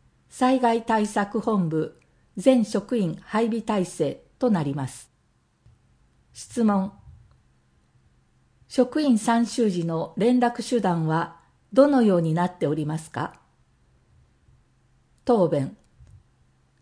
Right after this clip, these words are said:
通信途絶を想定し、職員参集マニュアルに基づき、各配備場所に自動参集し、市民対応、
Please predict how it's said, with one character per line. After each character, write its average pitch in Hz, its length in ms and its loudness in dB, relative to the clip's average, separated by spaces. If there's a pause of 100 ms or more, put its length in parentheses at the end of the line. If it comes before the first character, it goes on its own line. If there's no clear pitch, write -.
(600)
通 277 240 0
信 254 300 0
途 226 140 -2
絶 220 300 0
を 208 100 2
想 202 260 -2
定 185 240 -2
し、 175 440 -6 (640)
職 226 360 -2
員 202 180 2
参 233 260 0
集 233 260 -2
マ 214 160 4
ニ 214 160 4
ュ 170 40 2
ア 170 40 0
ル 156 80 -2
に 160 100 -4
基 160 40 -2 (200)
づ 175 160 -4
き、 143 340 -8 (460)
各 185 500 -4 (160)
配 254 260 -2
備 247 160 -2
場 226 160 0
所 214 160 -4
に 208 280 0 (120)
自 202 180 -2
動 247 180 6
参 240 300 2
集 151 280 -6
し、 - 380 -10 (420)
市 - 180 -2
民 226 220 2
対 180 360 0
応、 147 320 -2